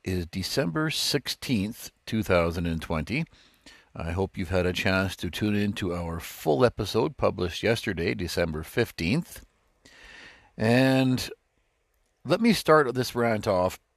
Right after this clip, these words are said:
just by saying thank you. Thank you to all of you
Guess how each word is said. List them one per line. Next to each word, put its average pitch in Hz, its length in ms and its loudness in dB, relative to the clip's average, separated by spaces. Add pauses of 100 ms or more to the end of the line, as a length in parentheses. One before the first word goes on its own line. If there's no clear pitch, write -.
(540)
just - 260 -4
by 151 140 6
saying 107 800 2 (340)
thank 151 320 0
you. 73 200 -4 (520)
Thank 135 220 2
you 120 160 0
to 107 500 0 (680)
all 123 180 4
of 110 140 2
you 110 260 2